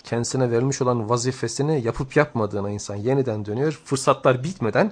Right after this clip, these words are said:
yapma gayreti içerisine giriyor. O halde biz mağrip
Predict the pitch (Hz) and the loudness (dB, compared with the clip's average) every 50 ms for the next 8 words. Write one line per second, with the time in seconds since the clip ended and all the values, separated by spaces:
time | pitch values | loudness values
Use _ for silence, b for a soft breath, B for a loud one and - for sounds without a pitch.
0 | B B B B B B B B B 120 113 - 131 123 - 113 110 113 113 - | B B B B B B B B B -6 -4 -2 -2 -2 0 0 -2 -2 -4 -6
1 | - - 107 101 - - 110 107 98 - - 90 - 95 104 110 - - b b | -8 -8 -6 -6 -6 -6 -6 -6 -6 -8 -12 -10 -10 -10 -10 -10 -14 -20 b b
2 | b b b b b b b b _ - 135 123 113 107 123 120 113 113 113 113 | b b b b b b b b _ -2 0 0 2 2 0 -2 -2 -2 0 2
3 | 113 117 123 139 151 | 2 2 2 2 0